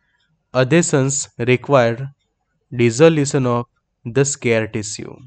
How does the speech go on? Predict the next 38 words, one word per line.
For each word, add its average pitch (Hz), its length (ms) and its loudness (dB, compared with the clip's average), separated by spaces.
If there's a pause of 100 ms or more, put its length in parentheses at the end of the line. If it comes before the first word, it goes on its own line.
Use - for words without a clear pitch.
(600)
कि 120 60 -2
जो 139 180 -2
हमने 151 280 0
बात 127 260 0
की 135 120 -14
कि 151 140 -6
इंट्रायूटेराइन 131 920 -4
जो 135 360 -4 (440)
स्केयर 135 400 2
फॉर्मेशन 120 560 0
होते 113 320 -2
हैं, 107 220 -6 (140)
कि 117 80 -6
जो 120 140 -4
वहाँ 120 200 -4
पे 127 260 -4 (480)
जो 120 180 0
स्केयर 131 400 2
टिश्यू 139 380 -4
डेवलप 120 420 0
होती 127 240 -6
है, 131 200 -10 (440)
उनको 127 260 -4
फिर 123 220 -4
से 127 320 -4 (460)
डिसॉल्व 123 420 0
करवा 127 280 0
देना 123 240 -4
भी 123 120 -4
ज़रूरी 117 340 -4
है, 123 60 -6
उनको 117 320 -6
वहाँ 117 200 -2
से 120 160 -8
कम्प्लीटली 127 680 -6 (300)
रिमूव 127 340 -2
करके 127 300 -6
नॉर्मल 120 640 -2